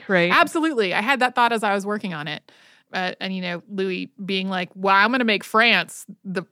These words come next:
Speaker 2: the place of culture."
Speaker 1: France's apex culture of the world.
Speaker 2: Yeah.
Speaker 1: Yeah.
Speaker 2: Um, it was, it did have a lot of similarity to that. One thing that came up that I, uh, I had in the outline, and I just, as I was revising it to try to make it into something cohesive,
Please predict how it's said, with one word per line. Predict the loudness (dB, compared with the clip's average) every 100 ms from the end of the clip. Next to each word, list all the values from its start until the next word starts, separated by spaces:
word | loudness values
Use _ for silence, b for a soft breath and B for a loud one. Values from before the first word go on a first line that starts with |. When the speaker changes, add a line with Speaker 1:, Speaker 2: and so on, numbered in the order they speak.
| _
Speaker 2:
the | -6
place | -2 0 0 0
of | -4
culture." | -4 -2 -4 -6 -8 -2
Speaker 1:
France's | 4 6 6 4 4 4
apex | 4 4 2 2
culture | 2 4 4 4 4
of | 2 2
the | 2
world. | 2 2 0 -2 -12 -18 -20 _
Speaker 2:
Yeah. | -2 0 0 -2
Speaker 1:
Yeah. | 2 4 4 -2 _ -8
Speaker 2:
Um, | -6 -6 -8 -14 -8
it | -2
was, | 0 0 -2
it | -4
did | -2
have | -2
a | -4
lot | -6
of |
similarity | -6 -10 -10 -8 -10 -12
to | -8
that. | -6 -6 _ -14
One | -2 2 2 2
thing | 2 4 6
that | 4 2
came | -2 0 0
up | 0 -2 -2
that | -4 -2
I, | 2 2 2 -4 b b b b b 0
uh, | 2
I | 4 0
had | 2 0 0 -2
in | -4 -6 -4
the | -2
outline, | 2 0 2 0 0 -2
and | -2
I | -2 -2
just, | -6 -12 -2
as | 0 2
I | 2
was | 2 0
revising | 0 2 2 2 0
it | -2
to | -4
try | 0 0
to |
make | 0 0
it | 0
into | -2 -4
something | -4 -4 -2 -4
cohesive, | -4 2 4 4 0 -2 -6 -8 -16 -20